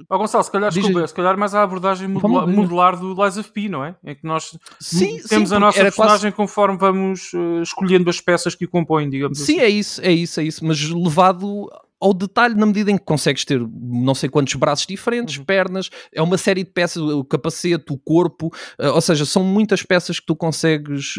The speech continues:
Speaker 2: mudar e, e pá, são muitas, muitas combinações. E eu acabei por começar a gostar daquilo,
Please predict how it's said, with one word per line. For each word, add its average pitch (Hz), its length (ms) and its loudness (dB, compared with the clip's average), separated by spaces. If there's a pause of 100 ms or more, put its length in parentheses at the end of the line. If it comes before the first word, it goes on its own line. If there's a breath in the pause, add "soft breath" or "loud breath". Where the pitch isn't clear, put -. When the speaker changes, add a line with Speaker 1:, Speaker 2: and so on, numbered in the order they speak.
Speaker 2:
mudar 147 520 4
e, 135 160 -2 (160)
e - 60 -16
pá, 147 180 -8
são - 240 -6
muitas, 165 400 4
muitas 131 260 2
combinações. 101 640 -2
E 147 80 0
eu 208 180 6 (460 loud breath)
acabei 240 240 2
por 226 320 -4
começar 226 420 0
a 214 40 2
gostar 208 320 0
daquilo, 208 500 -4